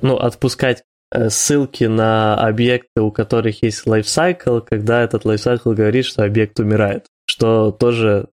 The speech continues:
делает более удобную работу с, э, вот этой лайфдатой из, из фрагментов activity по сравнению с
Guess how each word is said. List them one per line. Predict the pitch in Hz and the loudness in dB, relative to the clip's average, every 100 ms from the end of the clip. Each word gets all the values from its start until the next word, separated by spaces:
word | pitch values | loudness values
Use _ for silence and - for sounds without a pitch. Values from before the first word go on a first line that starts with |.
| _ | _
делает | 113 113 110 104 | -2 2 2 0
более | 104 113 110 104 98 101 - | 0 2 2 2 0 -2 -4
удобную | 107 117 107 110 104 | 0 0 0 0 2
работу | 104 110 110 98 - - - _ | 2 2 0 -2 -4 -8 -8 _
с, | - - | -8 -2
э, | 107 101 101 | 0 2 0
вот | 101 104 - | 0 -2 0
этой | 104 - 101 | -2 -2 -2
лайфдатой | 107 107 104 113 160 185 123 110 | 0 0 0 0 -2 0 -2 -2
из, | 107 | -2
из | - 110 - - | -4 -2 -4 -6
фрагментов | 113 110 117 107 104 - | -4 0 -2 -2 -4 -6
activity | 104 _ 170 180 - 113 | -8 _ 0 0 -2 -4
по | 117 | -2
сравнению | 104 - 104 110 123 117 104 | -4 -2 0 0 0 0 0
с | 101 - 107 107 110 104 | -2 -4 0 2 2 0